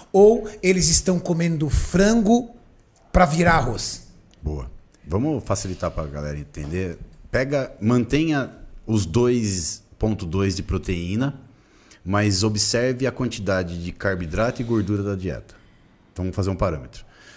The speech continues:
Speaker 2: Pra você perder gordura e ganhar massa magra, ou definir ou aumentar, vamos dizer que você vai usar a mesma quantidade de proteína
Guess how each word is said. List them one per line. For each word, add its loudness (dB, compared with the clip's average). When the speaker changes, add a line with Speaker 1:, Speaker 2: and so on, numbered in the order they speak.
Speaker 2:
Pra 2
você 0
perder 4
gordura 2
e -2
ganhar -2
massa -2
magra, -2
ou -4
definir -4
ou -2
aumentar, -4
vamos -2
dizer -4
que -4
você 0
vai 2
usar 2
a 0
mesma 0
quantidade -4
de -10
proteína -8